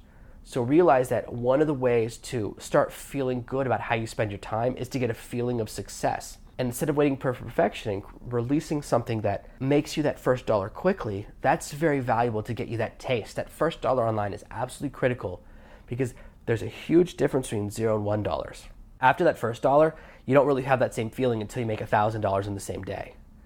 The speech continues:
That's the second time you get that strong feeling. But you wanna feel like, "Wow, success online is really possible. I can really do something great." So as we're thinking about time and as we're thinking about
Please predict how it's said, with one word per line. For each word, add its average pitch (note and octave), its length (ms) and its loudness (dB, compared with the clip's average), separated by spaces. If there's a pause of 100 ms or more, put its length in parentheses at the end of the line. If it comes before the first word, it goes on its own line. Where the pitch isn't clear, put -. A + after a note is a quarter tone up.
(140)
That's - 180 -6
the B2+ 60 -4
second B2+ 320 -2
time A#2 180 0
you G#2 60 -2
get G2+ 220 -4
that A2+ 140 -2
strong G2+ 260 -2
feeling. G#2 400 -2 (460)
But A#2+ 100 -4
you A2+ 80 -2
wanna C3 180 6
feel C#3+ 180 2
like, A2 160 2
"Wow, A2+ 220 4
success - 420 -6
online A#2 220 -2
is G#2+ 100 -6
really F#2+ 160 -8
possible. G#2+ 600 -4 (220)
I B2 100 -4
can B2+ 140 -4
really A#2 200 0
do A2 140 -4
something G2 320 -6
great." G2 360 -2 (720)
So B2+ 380 4 (540)
as D3+ 240 4
we're D#3+ 120 0
thinking D3 380 -2
about C3+ 240 2
time A#2+ 300 2
and G#2 80 -4
as A#2 160 -2
we're B2+ 60 -2
thinking B2 300 -4
about G#2+ 220 0